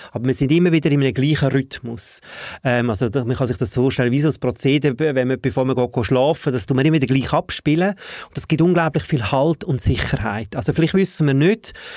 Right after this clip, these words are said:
über was wir jetzt beispielsweise in einer quartalsweisen Retrette, ähm, tun reden, aber, ähm,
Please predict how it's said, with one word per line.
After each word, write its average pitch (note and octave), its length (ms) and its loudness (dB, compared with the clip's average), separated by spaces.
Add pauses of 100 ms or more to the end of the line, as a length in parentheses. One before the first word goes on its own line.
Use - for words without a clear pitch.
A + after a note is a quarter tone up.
(240)
über C3 240 0
was D#3 300 2
wir F3 100 4
jetzt E3 220 0
beispielsweise C#3+ 720 0
in C3 80 0
einer B2+ 100 0
quartalsweisen B2+ 800 0
Retrette, C#3 760 0 (500)
ähm, B2 400 0 (360)
tun A#2+ 120 0
reden, F3 500 2 (480)
aber, B2+ 420 2
ähm, A2+ 440 -2